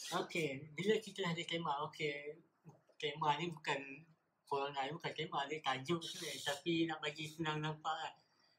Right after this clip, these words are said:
Kita dah nampak dekat situ, buat colour lain sikit lah. I see, tertukar lah ni dari tadi, eh. Okey, tukar. Tema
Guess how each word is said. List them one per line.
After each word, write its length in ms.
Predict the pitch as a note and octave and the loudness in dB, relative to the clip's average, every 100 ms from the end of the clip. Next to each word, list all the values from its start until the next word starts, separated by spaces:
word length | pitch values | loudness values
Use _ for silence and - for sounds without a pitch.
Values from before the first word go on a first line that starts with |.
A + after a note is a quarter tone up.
| - | -20
Kita 240 | - E3 | 0 2
dah 160 | D#3 D3+ | 4 2
nampak 240 | D#3 E3+ | 4 4
dekat 240 | D3+ D#3 - | 4 2 0
situ, 80 | |
buat 240 | F3 C#3+ D3 | -2 -2 0
colour 160 | D#3 | 0
lain 160 | D#3 D#3+ D#3 | 4 2 2
sikit 240 | G3 F3 | 0 -2
lah. 80 | C#3+ - | -2 -10
I 80 | C3+ | -14
see, 240 | - D3+ - | -10 -8 -6
tertukar 640 | - D3+ D3+ - D3+ D3 | -8 -10 -8 0 2 2
lah 80 | D3+ | -2
ni 160 | D#3 D3 | -6 -8
dari 160 | C#3+ | -8
tadi, 400 | D3+ D3 D3+ D#3 | -6 -6 -6 -12
eh. 80 | D#3+ D#3+ _ _ _ _ - | -14 -20 _ _ _ _ -20
Okey, 320 | C3+ C#3 B2+ - | -10 -6 -6 -8
tukar. 480 | - C3+ B2 B2 _ _ _ _ _ _ _ _ _ | -6 -2 -2 -6 _ _ _ _ _ _ _ _ _
Tema 240 | - C#3 | -18 -10